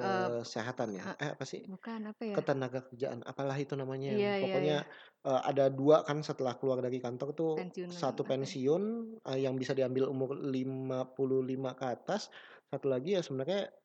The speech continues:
Speaker 2: uang yang bisa
Speaker 1: Eee,
Speaker 2: diambil saat
Speaker 1: apa ya
Speaker 2: itu.
Speaker 1: namanya? Heeh, aku
Speaker 2: Ya
Speaker 1: ingat sih.
Speaker 2: pokoknya itulah ya B P J S itu dan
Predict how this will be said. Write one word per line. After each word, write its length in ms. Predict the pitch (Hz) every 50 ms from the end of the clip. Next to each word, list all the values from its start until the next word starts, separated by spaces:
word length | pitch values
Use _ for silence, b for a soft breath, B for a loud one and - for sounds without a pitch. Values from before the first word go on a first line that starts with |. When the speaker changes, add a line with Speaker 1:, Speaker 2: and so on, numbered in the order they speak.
| _ -
Speaker 2:
uang 180 | 156 147 156 180 170
yang 120 | 147 139 135 135 131 127 127 127 131 135
bisa 220 | 135 123 - 135 131 131 131 131
Speaker 1:
Eee, 240 | - - - 135 135
Speaker 2:
diambil 80 | 127 123
saat 140 | 131 -
Speaker 1:
apa 80 | - 277 277
ya 60 | 262
Speaker 2:
itu. 40 | 226 202
Speaker 1:
namanya? 280 | 196 196 196 196 196 202
Heeh, 140 | 196 185 156 190
aku 100 | 190 -
Speaker 2:
Ya 140 | - 127 127
Speaker 1:
ingat 100 | 120 113 -
sih. 80 | 135 131
Speaker 2:
pokoknya 160 | 151 151 156 156 147
itulah 200 | 143 160 143 131 120
ya 60 | 123 123
B 80 | 127
P 80 | 120 123 120
J 60 | 113 123 117 110
S 60 | - 123
itu 120 | 117 123
dan 240 | 117 110 113 113 113